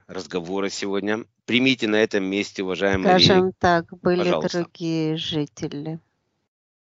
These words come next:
Speaker 1: Что-то мне указывает на первородные души. Это когда ещё те времена, когда архангелы спускались на землю и обучали людей. Это не этот период?
Speaker 2: Нет.
Speaker 1: Хорошо.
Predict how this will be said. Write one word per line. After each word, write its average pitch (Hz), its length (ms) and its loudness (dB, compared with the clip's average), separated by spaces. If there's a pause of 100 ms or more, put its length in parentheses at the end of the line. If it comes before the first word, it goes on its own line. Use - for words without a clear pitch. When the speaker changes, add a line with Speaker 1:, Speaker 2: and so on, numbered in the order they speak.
(140)
Speaker 1:
Что-то - 460 -10
мне 165 160 2
указывает 135 460 0
на 117 100 -4
первородные 98 640 -2
души. 71 460 -14
Это 62 160 -14
когда 76 200 -6
ещё - 300 -6
те 92 140 0
времена, 90 400 -2
когда 82 260 0
архангелы 80 580 -2
спускались - 640 -6
на 69 80 -12
землю 76 340 -8
и 73 60 -6
обучали 71 420 -6
людей. 69 460 -10 (640)
Это 85 220 2
не 117 80 6
этот 147 240 0
период? 65 500 -12 (100)
Speaker 2:
Нет. 170 540 -8 (840)
Speaker 1:
Хорошо. 123 440 4